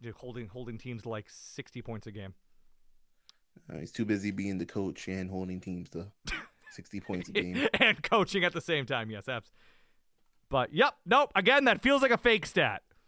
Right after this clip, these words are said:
Speaker 1: That doesn't feel like a right, it's kind of unbelievable that that stat's correct, but Jason Tatum, all-time
Speaker 2: Like, like
Speaker 1: leader
Speaker 2: a guy
Speaker 1: at the
Speaker 2: scoring a hundred points?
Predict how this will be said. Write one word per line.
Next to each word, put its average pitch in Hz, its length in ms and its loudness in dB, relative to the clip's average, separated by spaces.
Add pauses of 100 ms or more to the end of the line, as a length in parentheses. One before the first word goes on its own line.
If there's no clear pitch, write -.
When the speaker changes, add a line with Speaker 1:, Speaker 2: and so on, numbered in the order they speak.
(280)
Speaker 1:
That 160 180 0
doesn't 226 300 4
feel 247 200 4
like 233 140 4
a 202 60 6
right, 185 260 2 (240)
it's - 140 -6
kind 254 180 4
of 240 80 4
unbelievable 208 680 4
that 123 260 0 (380)
that 165 200 0
stat's 165 280 0
correct, 131 440 -4
but 117 220 -6
Jason 180 300 -4
Tatum, 196 260 -4 (520)
all-time 196 320 2
Speaker 2:
Like, 208 180 2
like 196 100 -6
Speaker 1:
leader 196 160 -2
Speaker 2:
a 98 40 2
guy 101 80 4
Speaker 1:
at 98 40 0
the 95 40 -8
Speaker 2:
scoring 98 360 0
a 98 60 -2
hundred 98 300 -6
points? - 440 -10